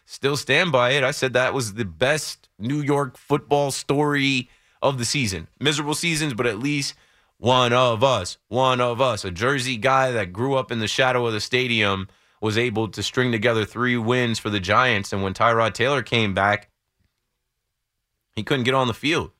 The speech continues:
He e-, eventually did. But, like, I don't know what, I don't know, I don't know. I know there are Giants fans listening right now that are like, "What? <laughs> Pay Tyrod Taylor? He should be the starter?" He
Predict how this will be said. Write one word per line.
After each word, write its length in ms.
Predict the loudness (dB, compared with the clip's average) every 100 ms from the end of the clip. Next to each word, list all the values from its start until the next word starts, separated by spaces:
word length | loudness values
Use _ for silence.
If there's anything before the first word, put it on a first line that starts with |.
| _ _
He 180 | -4 -2
e-, 100 | 0 0
eventually 460 | 0 0 0 -4
did. 320 | 0 0 0 -8 _ _
But, 160 | -4 -2
like, 320 | -2 -2 0
I 120 | 0 2
don't 140 | 2
know 80 | 0
what, 460 | -2 -2 -2 0
I 60 | 0
don't 140 | 0
know, 220 | 0 -2 -2
I 100 | -2
don't 140 | 0
know. 220 | -2 -4 -8 -2
I 80 | 2
know 160 | 2
there 120 | 2
are 40 | 0
Giants 340 | 2 2 2
fans 260 | 0 -2 0
listening 300 | -4 -2 0
right 180 | 0 2
now 200 | 2 2
that 100 | 2
are 60 |
like, 200 | -2 -4
"What? 600 | -10 -10 -2 -2 -2 -14 _ _ _ _ _ _ _
<laughs> 760 | -2 0 0 -4 _ _ _ -4
Pay 440 | 0 0 -2 -4 _ _
Tyrod 440 | 0 2 2 -2
Taylor? 360 | -2 -2 0 -2
He 200 | -4 -6
should 180 | -6 -4
be 160 | -2
the 80 | -4
starter?" 640 | -2 0 2 2 0 -2 _ _ _ _
He 320 | -4 -4